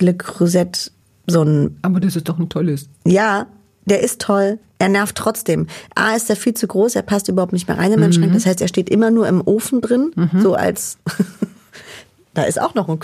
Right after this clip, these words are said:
Speaker 1: Topf übrigens, sieht hübsch aus, der ist knallorange. Aber er macht mich wahnsinnig. Und ich hab die angeguckt damals und war wirklich so, warum? Warum schenkt ihr mir denn jetzt,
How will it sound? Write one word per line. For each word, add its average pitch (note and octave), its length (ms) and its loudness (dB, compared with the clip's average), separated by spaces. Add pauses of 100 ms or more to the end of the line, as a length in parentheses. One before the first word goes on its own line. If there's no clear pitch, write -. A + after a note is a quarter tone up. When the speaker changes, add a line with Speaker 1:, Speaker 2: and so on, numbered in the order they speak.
Speaker 1:
Topf - 400 -6
übrigens, C4+ 480 -2
sieht G#3+ 180 -2
hübsch B3 220 -2
aus, B3+ 200 -2
der F#3 100 0
ist F#3+ 240 -8
knallorange. F#3+ 600 -2 (480)
Aber G#3+ 180 0
er A3+ 60 0
macht A#3+ 200 -4
mich B3+ 140 -2
wahnsinnig. A#3 340 0 (180)
Und G#3+ 120 2
ich G#3 140 0
hab G#3+ 140 -4
die A3+ 140 0
angeguckt A#3 520 -2
damals G#3+ 380 0
und G3 280 -4
war G3 160 0
wirklich G#3+ 300 -4
so, G3+ 120 -2 (440)
warum? F3+ 680 0 (220)
Warum G3+ 320 0
schenkt - 320 -4
ihr G3 80 2
mir A3 120 2
denn G3+ 160 0
jetzt, G3+ 260 -2